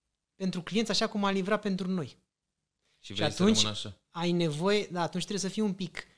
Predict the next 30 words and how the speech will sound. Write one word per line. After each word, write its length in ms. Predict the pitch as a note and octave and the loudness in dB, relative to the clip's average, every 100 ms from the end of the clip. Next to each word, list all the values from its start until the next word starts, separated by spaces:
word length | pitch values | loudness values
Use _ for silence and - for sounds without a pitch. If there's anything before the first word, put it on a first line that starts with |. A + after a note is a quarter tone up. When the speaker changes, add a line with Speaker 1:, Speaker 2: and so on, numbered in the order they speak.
| _ | _
Speaker 1:
implicat. 580 | E3 C#3+ D3+ C3 - - | -20 -20 -12 -12 -12 -20
Că 80 | - | -20
fiecare 420 | D3 E3+ F#3 F#3 | -14 -4 2 2
proiect 320 | F3 E3+ F3 E3+ | 2 -2 -2 -2
care 240 | F3 D#3 | -2 0
iese 380 | D3 C#3 D3+ D#3+ | 0 -2 -2 -4
din 160 | D#3+ | -4
agenția 340 | D3 C3+ B2 D#3+ | -6 -8 -8 -8
noastră, 320 | B2+ A#2+ D#3+ | -8 -8 -10
până 160 | D#3+ D3 | -10 -8
la 60 | |
urmă, 320 | C3+ D#3 F#3+ G3+ _ _ _ _ _ _ _ - - | -6 -4 -4 -8 _ _ _ _ _ _ _ -10 -2
are, 1400 | D#3 F#3+ G3 G3 G3 G3 F#3+ F#3+ F#3 F#3 F#3 F#3 F3+ E3 _ _ _ _ _ _ _ _ _ _ _ _ _ | 0 2 2 2 2 0 0 0 -2 -2 -2 -2 -4 -8 _ _ _ _ _ _ _ _ _ _ _ _ _
are 200 | D3+ E3+ | 0 2
numele 680 | F#3+ G#3+ G#3+ A3 G#3+ G#3+ _ _ _ _ _ _ _ _ | 2 2 4 4 2 -2 _ _ _ _ _ _ _ _
nostru 380 | C#3 D3+ E3+ A#3 | -18 -16 -14 -6
și 140 | - | -2
numele 280 | G3 G3+ G3+ | 0 2 2
meu 320 | G3 G#3 D3 - _ _ _ _ _ | 2 2 0 -6 _ _ _ _ _
pe 80 | |
el. 120 | B2+ - _ _ _ | -20 -20 _ _ _
Și 140 | - D3+ | -8 -4
are 100 | D#3 | -2
un 100 | D3+ | -2
pic 220 | G3 F3+ | -2 -2
din 200 | E3+ F#3 | 0 0
sufletul 500 | - G#3 G3+ G3 F#3+ | 0 -2 -4 -2 0
meu 220 | F#3+ F#3+ | 0 0
acolo 260 | C3+ - B2 | -2 -6 -12
pus. 280 | A2+ A#2+ | -12 -14